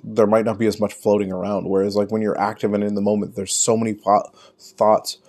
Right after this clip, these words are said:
floating around in your conscious and subconscious, the things you're focusing on, the things you're not focusing on. Your brain is constantly bringing things in through the reticular activating system. It's, uh, you know,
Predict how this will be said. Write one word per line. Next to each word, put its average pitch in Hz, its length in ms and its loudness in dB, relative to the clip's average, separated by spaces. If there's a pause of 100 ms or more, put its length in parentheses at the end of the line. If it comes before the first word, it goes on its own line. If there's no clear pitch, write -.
(180)
floating 110 400 2
around 104 180 0
in 101 60 -4
your 95 120 -6
conscious 104 540 -4
and 95 100 -8
subconscious, 92 640 -4 (260)
the 113 120 -4
things 113 220 -2
you're 110 100 -6
focusing 95 420 -2
on, 90 100 -4
the 92 80 -8
things 110 220 -4
you're 113 80 0
not 101 180 4
focusing 95 400 -4
on. 92 120 -4
Your 95 120 -4
brain 120 260 2
is 110 140 0
constantly 110 680 -2
bringing 104 320 0
things 101 320 -4
in 101 160 0
through 95 180 -8
the 92 60 -6
reticular 95 580 -6
activating 104 420 -2
system. 104 400 -4 (360)
It's, - 580 -4 (260)
uh, - 420 -6 (160)
you 117 100 -10
know, 95 180 -8